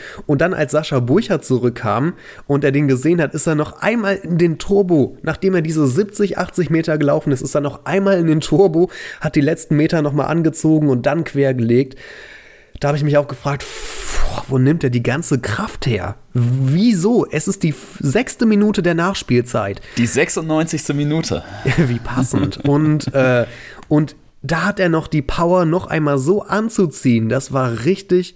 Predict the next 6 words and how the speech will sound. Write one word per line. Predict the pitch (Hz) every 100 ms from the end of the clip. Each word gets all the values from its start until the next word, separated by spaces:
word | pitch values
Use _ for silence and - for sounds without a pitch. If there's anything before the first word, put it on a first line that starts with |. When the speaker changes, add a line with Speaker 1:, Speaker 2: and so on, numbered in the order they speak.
| _ 131
Speaker 1:
richtig | 117 151 - 143 -
groß. | 120 120 117 - - - - - - - - - - - -
Speaker 2:
Ja, | 110 104 - _ _ -
wirklich. | 160 113 90 -
Also | 113 117 127 - -
gro-, | - -